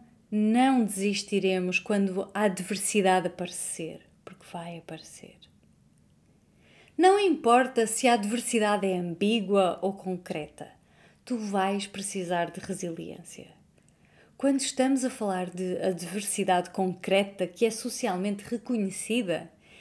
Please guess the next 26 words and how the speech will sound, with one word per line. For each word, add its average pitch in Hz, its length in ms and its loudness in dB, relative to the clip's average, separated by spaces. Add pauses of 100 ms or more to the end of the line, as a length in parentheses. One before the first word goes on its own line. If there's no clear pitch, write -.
(380)
existe 381 440 2
uma 302 140 4
sensação 269 720 0
de 196 240 -4
sermos 202 400 0
vistos, - 880 -4 (340)
de 220 60 -6
sermos 269 400 2
acompanhados, 190 1120 -4 (420)
a 254 60 -4
sensação 269 680 0
de - 120 -4
que - 100 -6
a 214 60 2
nossa 226 260 -2
dor 214 420 6
e 202 80 2
o 190 60 2
nosso 196 300 -4
sofrimento 190 640 -4
são 202 240 -4
reconhecidos 190 1040 -6
e 202 100 -4
justificados. 196 1160 -8 (520)
Por 277 120 2
exemplo, 185 400 2